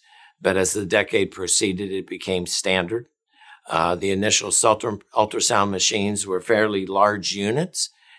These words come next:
and they produced something like a Polaroid picture, at least the one I received. It was black and white. It was a glossy. Uh, I could make the,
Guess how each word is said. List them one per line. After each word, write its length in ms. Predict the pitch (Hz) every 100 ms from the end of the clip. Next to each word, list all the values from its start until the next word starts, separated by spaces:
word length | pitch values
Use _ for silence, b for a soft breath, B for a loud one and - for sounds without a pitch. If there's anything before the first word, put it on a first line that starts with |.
| b
and 300 | - 104 101
they 80 | 98
produced 340 | 92 98 104 -
something 300 | 117 110 101
like 180 | 95
a 60 | 95
Polaroid 720 | - 139 139 113 95 95 90
picture, 380 | - 101 - 110
at 60 | 98
least 220 | 92 -
the 80 | 92
one 180 | 85
I 140 | 80 101
received. 720 | 101 90 - 92 87 98 90
It 100 | 95
was 140 | -
black 340 | - 95 95 95
and 140 | 85
white. 340 | 87 92 110 - _ _ _ _
It 60 | -
was 200 | 90 85
a 80 | 87
glossy. 760 | 101 98 95 92 117 104 107 b b b b
Uh, 320 | - 92 90 98
I 100 | 87
could 160 | 98 110
make 300 | 98 95 -
the, 160 | 98